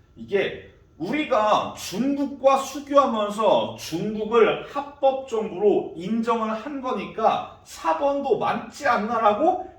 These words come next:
헷갈릴 수 있거든요. 하지만 너무 확실한 오 번이 있다고요. 둘 다 중국과 도-,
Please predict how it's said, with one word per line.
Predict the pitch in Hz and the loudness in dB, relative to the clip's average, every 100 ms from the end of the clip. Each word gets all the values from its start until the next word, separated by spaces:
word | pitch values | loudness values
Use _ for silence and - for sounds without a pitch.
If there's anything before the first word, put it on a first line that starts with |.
| - | -10
헷갈릴 | 311 - 381 349 349 | -10 -4 2 2 2
수 | - 247 | -4 -8
있거든요. | - 240 208 - - - _ | -8 -8 -8 -12 -16 -20 _
하지만 | - - 302 302 220 - | -6 -6 0 0 0 0
너무 | - 233 302 294 - | 4 4 2 -2 -6
확실한 | 359 - 277 254 - | -8 -4 2 2 2
오 | 147 160 | 0 2
번이 | 196 185 147 | 0 -2 -6
있다고요. | 143 143 156 185 110 - - - - - | -6 -6 -4 -4 -4 -8 -16 -20 -20 -18
둘 | 220 294 330 | -8 -6 -2
다 | 285 262 220 - | 2 4 4 2
중국과 | - - 160 214 254 262 247 - - 240 233 220 - | -6 -10 -4 -2 -2 -4 -8 -12 0 6 6 4 -2
도-, | - | -14